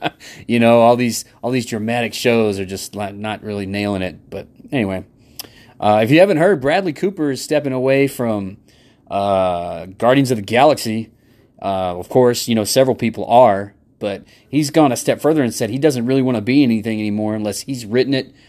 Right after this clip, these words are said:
or directed it or both. I don't know. Um, he's doing Maestro, which is gonna be coming out next year. So, um,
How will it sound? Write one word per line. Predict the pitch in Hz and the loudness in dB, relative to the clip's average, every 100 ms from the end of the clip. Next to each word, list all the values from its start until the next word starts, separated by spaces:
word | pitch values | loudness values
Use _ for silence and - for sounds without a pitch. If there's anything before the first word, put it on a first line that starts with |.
| _ | _
or | - 131 | 0 0
directed | 110 113 143 95 | 2 4 2 0
it | 90 - | -14 -10
or | 95 95 | -10 -6
both. | 107 113 90 - | -2 -2 -2 -10
I | 92 | -10
don't | 95 | -8
know. | 95 92 - _ _ _ _ _ - | -8 -10 -18 _ _ _ _ _ -4
Um, | 95 92 87 87 98 - | -2 -2 -4 -8 -12 -10
he's | 101 101 | -8 -4
doing | - 120 101 | 0 0 2
Maestro, | 104 123 - 135 123 117 | 0 0 0 2 2 2
which | 107 107 | -2 -8
is | 101 | -6
gonna | 113 | -6
be | 107 | -6
coming | 110 113 110 | -6 -4 -4
out | 107 | -4
next | 110 104 - | -6 -10 -8
year. | 107 110 107 | -6 -4 -6
So, | 101 - 90 87 90 _ _ _ _ _ _ _ - | -8 -8 -10 -10 -14 _ _ _ _ _ _ _ -8
um, | 87 87 85 87 95 | -6 -4 -6 -10 -14